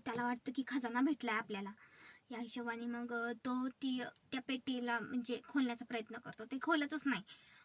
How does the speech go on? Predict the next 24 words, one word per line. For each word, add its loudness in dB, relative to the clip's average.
मग 4
खोल, 4
अ, 4
म्हणजे 0
एक, -2
एक -2
वेळ 4
अशी 2
येते 0
की, -4
अ, -2
अ, 2
ती 4
पेटी 0
खोलली 6
जाते 6
त्याच्याकडून. -4
मग -4
तो 2
खूप 2
म्हणजे 4
भरपूर 2
खुश 0
होतो. -2